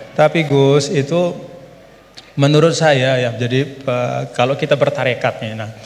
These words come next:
kan sering ya ketika misalnya kita bicara tentang tarekat ya, tarekat itu dimaknakan taroki, ya. Taroki arti-, artinya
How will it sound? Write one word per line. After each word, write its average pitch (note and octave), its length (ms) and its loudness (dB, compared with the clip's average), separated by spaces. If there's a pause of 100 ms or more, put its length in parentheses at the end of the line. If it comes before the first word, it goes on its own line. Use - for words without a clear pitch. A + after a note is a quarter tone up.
(320)
kan E3+ 160 0
sering D3 400 0
ya A2 80 -4
ketika B2 320 -2
misalnya A#2+ 400 -2
kita B2 240 -4
bicara A#2+ 320 -4
tentang A#2 320 -4
tarekat A2+ 520 -4
ya, G#2+ 120 -12 (480)
tarekat B2+ 480 0
itu E3 240 -4
dimaknakan C3+ 720 0
taroki, B2 560 -4 (240)
ya. A#2 240 -12
Taroki C3 480 -4
arti-, C3 320 -4
artinya C#3 480 0